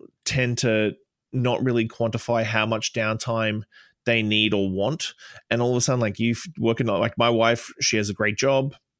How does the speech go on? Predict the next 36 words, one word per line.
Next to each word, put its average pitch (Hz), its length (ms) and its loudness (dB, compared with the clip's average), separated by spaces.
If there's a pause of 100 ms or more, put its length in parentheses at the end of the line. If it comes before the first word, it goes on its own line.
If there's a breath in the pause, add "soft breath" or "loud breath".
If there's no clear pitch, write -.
She - 200 -4
finishes 110 360 -2
work 107 220 0
at 101 80 -2
five 110 220 0
o'clock. 156 440 0 (300 loud breath)
She'll - 180 -2
come 117 260 0
home 120 480 2
and, 101 180 0
and, 104 420 -4 (100)
and 107 360 -6
potter 117 200 2
around 107 200 2
the 107 80 -4
house 113 360 0
with, - 120 -6 (120)
with 110 220 -6
my 107 140 -2
little 139 240 2
one 139 180 2
and 117 100 2
everything 113 280 0
like 104 80 -4
that. 143 240 2 (440 loud breath)
Um, 117 520 2 (400)
but 143 140 2
then 135 440 2 (960)
she'll 135 360 2
watch 117 300 0
T 127 120 0
V 139 180 2
t-, - 120 -4
for 117 160 0
three 107 340 -2
hours - 480 -4